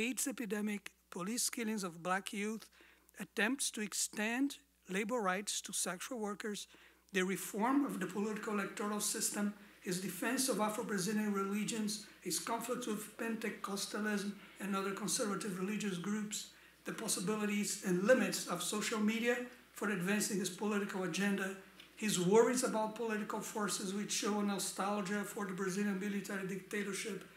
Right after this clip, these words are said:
and defend fascist ideas, and his embrace of feminism and the black movement. Such a daring political agenda, especially in matters having to do with L G B T Q rights, made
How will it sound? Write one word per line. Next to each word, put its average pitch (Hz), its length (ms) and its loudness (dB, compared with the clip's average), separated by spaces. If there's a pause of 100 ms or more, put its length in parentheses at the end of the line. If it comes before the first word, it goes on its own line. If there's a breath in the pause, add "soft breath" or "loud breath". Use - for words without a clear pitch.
(380 loud breath)
and 202 180 2
defend 202 540 0
fascist 180 480 -2
ideas, 208 540 0 (460 soft breath)
and 180 140 -4
his 196 220 -4
embrace 185 580 -4
of 170 140 -10
feminism 170 560 -8 (260)
and 170 140 -10
the 160 60 -14
black 139 200 -16 (100)
movement. - 460 -18 (1200 loud breath)
Such - 280 2
a 226 60 0
daring 254 420 6
political 254 440 -2
agenda, 208 380 -4 (300)
especially 262 720 -2 (160)
in 226 260 0
matters 226 400 -2
having 190 260 -2
to 226 100 -6
do 214 120 -4
with 208 300 -2
L 202 180 -4
G 208 200 -4
B 196 240 -6
T 208 280 -6
Q 262 440 -6
rights, 185 500 -6 (480 loud breath)
made 254 320 4